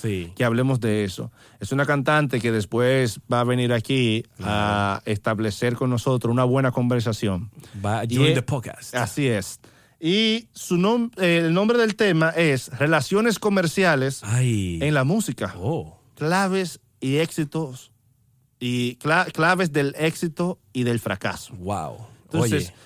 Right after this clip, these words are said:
Speaker 2: ¿qué tan influyentes son las relaciones comerciales dentro del mundo de la música? ¿Cómo funciona esto y qué se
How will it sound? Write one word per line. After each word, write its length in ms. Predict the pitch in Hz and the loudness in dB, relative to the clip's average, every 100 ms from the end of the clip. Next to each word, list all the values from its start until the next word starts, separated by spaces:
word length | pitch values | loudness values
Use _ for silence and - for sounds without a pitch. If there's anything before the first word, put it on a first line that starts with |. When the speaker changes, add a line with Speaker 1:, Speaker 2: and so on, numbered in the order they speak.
| _ - | _ -2
Speaker 2:
¿qué 140 | 226 | 0
tan 160 | 247 254 | 2 2
influyentes 680 | 247 220 196 196 190 156 143 | 0 0 2 2 2 0 0
son 360 | 175 147 127 - _ | 2 2 0 -4 _
las 160 | 147 127 | 0 2
relaciones 840 | 143 127 - 180 147 127 117 - _ _ _ | 2 0 2 2 2 0 -4 -12 _ _ _
comerciales 840 | 135 123 110 - 143 117 98 92 - _ | -4 -2 -2 -2 0 0 -2 -8 -16 _
dentro 360 | 104 131 120 120 | -4 -4 -2 -2
del 80 | 120 | 0
mundo 300 | 131 156 147 | 2 2 2
de 60 | 135 | 2
la 100 | 120 | 2
música? 400 | 160 - - 98 | 0 -2 -4 -2
¿Cómo 220 | 127 143 | -2 -2
funciona 540 | 143 131 131 123 135 | -2 -2 -2 -2 -2
esto 200 | 156 - | -2 -2
y 80 | 101 | -4
qué 160 | - 120 | -4 -6
se 220 | - | -6